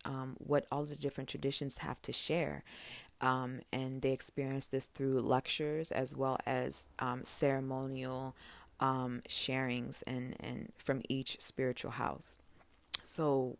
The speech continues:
I've been to this event two years, and I believe the second year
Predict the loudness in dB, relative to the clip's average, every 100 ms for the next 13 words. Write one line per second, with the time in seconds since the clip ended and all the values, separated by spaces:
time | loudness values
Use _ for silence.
0 | -2 -2 0 4 4 4 2 2 2 0
1 | 0 -4 -4 -2 -2 0 2 0 0 -4
2 | -8 -10 -16 -14 -16 -18 -4 0 0 0
3 | -4 -8 -16 -4 0 2 4 4 4 4
4 | 0 0 2 4 4 2 -2 -6 -6 -4
5 | -2 -2 -2 -2 -6